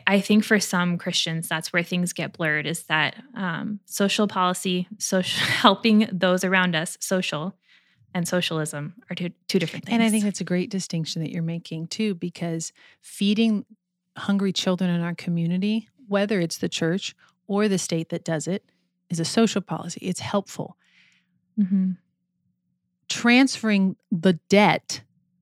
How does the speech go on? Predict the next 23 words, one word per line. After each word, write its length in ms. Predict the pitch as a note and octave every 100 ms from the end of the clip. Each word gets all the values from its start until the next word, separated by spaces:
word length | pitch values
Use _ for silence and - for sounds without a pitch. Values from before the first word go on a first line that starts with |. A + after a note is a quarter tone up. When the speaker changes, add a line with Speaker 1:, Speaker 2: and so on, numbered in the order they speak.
| _
Speaker 2:
of 200 | G#3+ F#3 D#3+
somebody 500 | - F#3 F3+ F3 F3
who 160 | F#3+
willingly 800 | F#3 E3+ G#3 A#3 C#4 C4+ A#3+ G#3
chose 440 | - - G#3+ G#3 -
to 120 | G3
take 300 | - F#3 - -
on 320 | G#3+ C4 C4+
that 340 | G3 D#3 -
debt 480 | - F3 F3 - - _ _ _ _ _ _ _ -
is 220 | G3+ A3 G#3
Speaker 1:
Yeah. 60 |
Speaker 2:
not 600 | G#3 A3 G3+ - - - - _ _ _ _ _ _ -
helping 440 | - G#3+ G#3+ G3
the, 120 | F#3
it's 140 | G#3 G#3
not 140 | B3+
a 60 | C#4
charity, 420 | - C4 B3 A3+
it's 120 | F#3+
not 100 | A3+ G#3
a 40 |
kindness, 880 | - - A#3+ B3+ A#3+ E3 C3 -